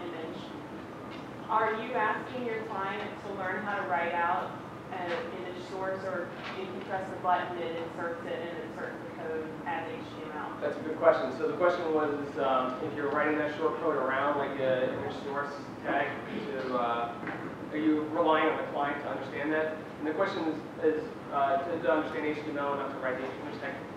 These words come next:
Speaker 2: No, the, the, that was just a single example. But what you can do is you can give, um, the, them the knowledge of how to use a short code and how to op-, you know, encapsulate content and just wrap it around anything, and then it can be anything.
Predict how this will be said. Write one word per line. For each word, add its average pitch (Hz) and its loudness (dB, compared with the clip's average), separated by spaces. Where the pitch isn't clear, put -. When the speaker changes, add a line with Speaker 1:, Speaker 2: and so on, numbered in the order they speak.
Speaker 2:
No, 170 6
the, 165 6
the, - 4
that 196 8
was 214 8
just - 0
a - 2
single 156 2
example. 156 0
But 156 8
what 160 6
you 165 -2
can 220 8
do 143 4
is 143 -2
you 151 -2
can 156 -4
give, 156 4
um, 139 0
the, 143 6
them 151 2
the 131 -2
knowledge 131 4
of - -4
how 139 0
to 131 -2
use 131 -4
a - -6
short 139 -2
code 156 2
and - -6
how - 0
to - 2
op-, 151 -2
you 151 0
know, 135 0
encapsulate 151 -2
content 151 0
and 147 -4
just - -10
wrap 135 2
it 135 0
around 131 2
anything, 127 0
and 147 2
then 165 6
it 175 4
can - 0
be 135 -4
anything. 143 0